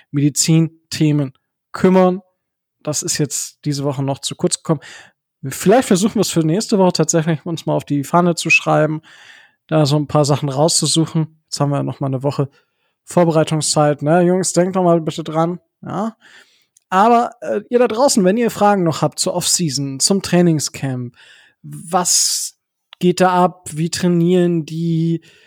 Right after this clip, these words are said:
keine Ahnung, wie ist was einzuschätzen, irgendwelche Sachen, wo ihr was gehört habt oder was ihr wissen wollt,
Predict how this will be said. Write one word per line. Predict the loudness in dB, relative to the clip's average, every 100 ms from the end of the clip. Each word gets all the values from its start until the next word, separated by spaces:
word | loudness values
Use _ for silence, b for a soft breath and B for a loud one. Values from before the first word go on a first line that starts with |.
| b b b
keine | -2 2 2
Ahnung, | 2 4 4 2
wie | -2 -4
ist | 0
was | 0 0
einzuschätzen, | -2 -2 -2 -2 0 0 0 0 0 0 -2 -4 -4
irgendwelche | -4 -2 0 0 0
Sachen, | 0 0 -2 -4 -6
wo | -4 -2
ihr | 0 0
was | -2 2
gehört | 2 2
habt | 0 -2 -2
oder | -4 -2
was | -2 -4 -4
ihr | 0 0 2
wissen | -2 0 -2
wollt, | 0 2 4 2